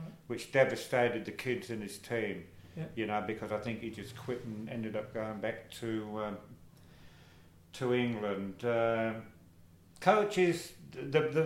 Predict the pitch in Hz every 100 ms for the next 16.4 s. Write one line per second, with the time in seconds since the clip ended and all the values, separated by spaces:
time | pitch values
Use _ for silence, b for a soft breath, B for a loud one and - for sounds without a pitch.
0 | 143 143 175 190 175 156 160 151 - -
1 | - - - 139 135 127 117 113 113 113
2 | 117 113 120 135 135 135 - - 120 110
3 | 101 101 95 - - - 202 170 - 202
4 | 156 165 135 - - - - 302 185 170
5 | 160 156 165 156 151 151 147 156 156 135
6 | - 135 143 151 151 151 135 175 156 156
7 | 165 165 - - - - - - - -
8 | 147 147 135 127 147 123 123 - 143 170
9 | 160 127 107 131 135 156 160 123 - -
10 | - 117 - - - 127 - - 175 170
11 | 151 139 120 - - - - - - 143
12 | 156 151 143 147 143 127 135 135 135 135
13 | - B B B B B B - - 131
14 | 170 175 165 156 - 143 143 143 143 143
15 | - 160 151 143 147 - 139 139 135 123
16 | 135 120 101